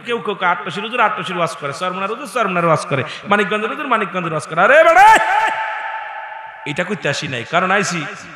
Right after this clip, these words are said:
সমাজ জাতির জন্য, সকলের জন্য। আমিরুল আমিন সিদ্দিকী আমার নবীর প্রেমিকদের জন্য। আমি আল্লাহর গোলাম, আপনারাও গোলাম। আমার নবীর ভালোবাসার প্রেমের মালা আমরা সবাই গলায় পড়তে চাই। আমার আটশির হুজুর হিদায়াতের মালিক না, চরমনার হুজুর হিদায়াতের মালিক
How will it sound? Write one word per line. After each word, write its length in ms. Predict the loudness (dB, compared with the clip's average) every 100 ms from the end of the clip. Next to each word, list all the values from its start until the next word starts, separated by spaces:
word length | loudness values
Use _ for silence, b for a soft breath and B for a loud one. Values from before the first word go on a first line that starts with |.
| -12
সমাজ 580 | -6 0 2 0 -2 -2
জাতির 360 | -2 -2 -6
জন্য, 200 | -6 -6
সকলের 460 | -6 -6 -6 -8 -10
জন্য। 220 | -10 -4
আমিরুল 340 | -2 -2 -2
আমিন 160 | -2 -2
সিদ্দিকী 500 | -6 -8 -10 -10 -14 -16 -20 -14 -2
আমার 200 | 0 0
নবীর 280 | -2 -4 -4
প্রেমিকদের 480 | -4 -6 -6 -8 -8
জন্য। 260 | -8 -10 -14 -20 -12 -2
আমি 240 | 0 2
আল্লাহর 340 | 0 4 4 4
গোলাম, 500 | 2 4 6 6 2
আপনারাও 360 | 0 0 -2 0
গোলাম। 380 | 0 0 -2 -4 -10 -2
আমার 200 | 0 2
নবীর 340 | 0 0 0
ভালোবাসার 720 | 2 4 6 6 4 4 2
প্রেমের 360 | 4 4 6 6
মালা 220 | 6 6
আমরা 180 | 4 2
সবাই 340 | 2 2 4
গলায় 240 | 4 2 2 0
পড়তে 220 | -6 -6
চাই। 140 | -4 -4 B B 2
আমার 680 | 4 6 6 6 8 8 6 2 -2 0 0
আটশির 460 | 0 0 -2 -2
হুজুর 200 | -4 -4
হিদায়াতের 440 | 2 4 4 2 2
মালিক 280 | 0 0 -4
না, 140 | -2 -2
চরমনার 440 | 0 -2 0 -2
হুজুর 180 | -2 -4
হিদায়াতের 400 | 2 2 2 0
মালিক 260 | 2 2